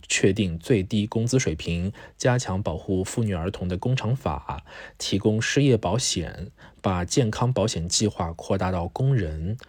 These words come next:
提高退休公务员和军事人员的养老金，为老弱妇孺提供安全的议案等等，促使人们拿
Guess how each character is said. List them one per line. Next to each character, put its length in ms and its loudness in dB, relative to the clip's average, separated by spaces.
提 200 -2
高 340 2
退 180 0
休 200 2
公 240 2
务 100 2
员 440 0
和 340 -4
军 260 0
事 160 2
人 140 0
员 140 -2
的 80 -2
养 180 -2
老 180 -2
金， 440 2
为 240 12
老 180 6
弱 240 8
妇 240 2
孺 220 0
提 180 -8
供 380 0
安 220 6
全 200 0
的 160 -2
议 140 2
案 240 0
等 240 -2
等， 180 -6
促 240 2
使 240 -2
人 180 -2
们 180 -4
拿 220 -4